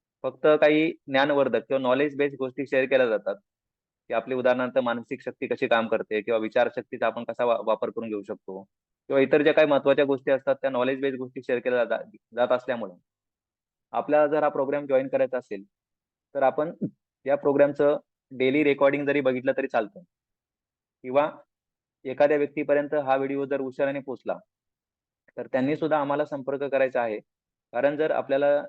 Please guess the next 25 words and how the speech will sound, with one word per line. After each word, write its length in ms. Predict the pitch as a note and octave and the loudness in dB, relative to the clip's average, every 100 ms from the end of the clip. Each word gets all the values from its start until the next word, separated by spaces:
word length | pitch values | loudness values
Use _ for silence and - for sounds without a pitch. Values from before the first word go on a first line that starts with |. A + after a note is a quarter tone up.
| - | -8
ज्या 100 | B2 | -6
काही 120 | B2 C#3 | -4 -4
समस्या 440 | C3+ B2+ C3 C3 | -4 -6 -4 -6
असतील 320 | A#2+ - G2+ G2+ - | -6 -10 -12 -14 -14
जीवनामध्ये, 440 | A#2 A#2 A#2 G#2 G#2 | -8 -4 -2 -2 0
काही 160 | G#2+ | 2
आरोग्याच्या 360 | G#2 A2+ A#2+ A#2+ | 2 2 0 -2
समस्या 400 | A#2 A2 G#2+ A2+ | -6 -8 -4 -6
स्वतःला 340 | G#2+ G2+ A2+ | -4 -2 0
असतील, 320 | G#2+ - G#2 G2+ _ _ _ - | -2 -4 -12 -12 _ _ _ -10
फॅमिलीमध्ये 420 | G#2 A2 A2+ A2+ | -4 -2 -2 -2
कोणाला 260 | A2+ A2 G#2 | -2 0 0
असतील 340 | - F#2+ F#2+ - _ _ _ _ | -2 -12 -14 -16 _ _ _ _
आणि 160 | G2+ G#2+ | -10 -4
त्या 180 | B2 B2+ | 2 4
जर 120 | C3+ | 4
आपल्याला 280 | B2+ C3 C3 | 4 2 2
शं-, 200 | B2+ A#2+ - - | 0 -6 -12 -10
पूर्णपणे, 380 | A#2+ B2+ B2+ B2+ | -2 -2 0 -2
संपूर्णपणे 500 | A#2+ A#2+ B2 A#2+ B2+ | -4 -4 -4 -2 -2
दूर 160 | A#2+ | -2
करायच्या 320 | A#2+ A#2 A2 A2+ | 0 0 0 -4
असतील 300 | - G#2+ G#2 _ _ _ _ _ _ - - - | -4 -12 -12 _ _ _ _ _ _ -16 -16 -6
तर 100 | B2 | 0
आपण 460 | A#2+ A2+ C3+ C#3 | 2 2 0 -4